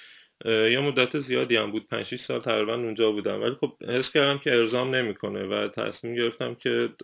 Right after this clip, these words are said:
خب شروع کنم برنامه نویسی های دیگه، چون موقع من فقط سی شارپ و دات نت کار می‌کردم تو رو پلتفرم ویندوز. اه، با سیمیان شروع کردم اون موقع، چون خب نوکیا خیلی باب بود، اولین سیستم عاملایی بود که خب می‌شد اپلیکیشن روش نصب کرد و بعدش هم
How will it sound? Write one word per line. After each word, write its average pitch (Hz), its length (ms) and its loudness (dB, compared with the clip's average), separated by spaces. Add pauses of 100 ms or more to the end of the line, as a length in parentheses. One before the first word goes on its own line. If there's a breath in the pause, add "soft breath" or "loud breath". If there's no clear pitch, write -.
خب 107 160 -4
شروع 113 280 -4
کنم 123 280 -2
برنامه 107 300 2
نویسی 104 360 -2
های 113 100 2
دیگه، 104 380 -2
چون 113 180 -4
موقع 107 180 -2
من 113 120 -2
فقط 107 280 -6
سی - 160 -8
شارپ 104 340 -4
و 107 120 0
دات 95 220 -4
نت 101 160 -6
کار 101 200 -4
می‌کردم 98 400 -8
تو - 120 -12
رو 95 100 -8
پلتفرم 104 520 -4
ویندوز. 92 400 -8 (1200 loud breath)
اه، 123 400 4
با 131 160 4
سیمیان 143 440 4
شروع 151 240 0
کردم 127 800 2
اون 113 160 -4
موقع، 113 180 2
چون 120 260 -4 (160)
خب 113 180 -4 (120)
نوکیا 110 440 2
خیلی 120 400 0
باب 113 360 2
بود، 110 400 -2
اولین 101 480 -4
سیستم - 300 -10
عاملایی 101 420 -2
بود 113 160 -4
که - 120 -18
خب 113 100 -2
می‌شد 107 280 -6
اپلیکیشن 104 640 -6
روش 127 180 -10
نصب 110 320 -8
کرد 104 320 -4
و 107 80 -2
بعدش 113 400 -2
هم 117 240 -4